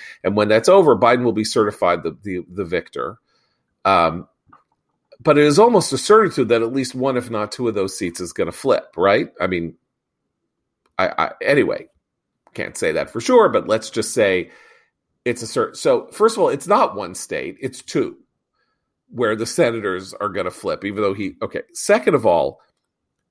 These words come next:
there was little ticket splitting. Are you crazy? There was little ticket splitting?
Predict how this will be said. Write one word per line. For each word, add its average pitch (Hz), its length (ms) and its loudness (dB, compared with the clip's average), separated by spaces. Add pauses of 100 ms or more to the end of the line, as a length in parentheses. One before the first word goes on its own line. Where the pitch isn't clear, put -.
(440)
there 208 140 8
was 208 180 6
little 220 360 6
ticket - 420 -4
splitting. 127 580 -6 (1700)
Are 202 120 0
you 220 200 -4
crazy? 330 840 2 (440)
There 220 120 4
was 226 160 -4
little 240 220 -6
ticket 254 340 -2
splitting? 339 480 -6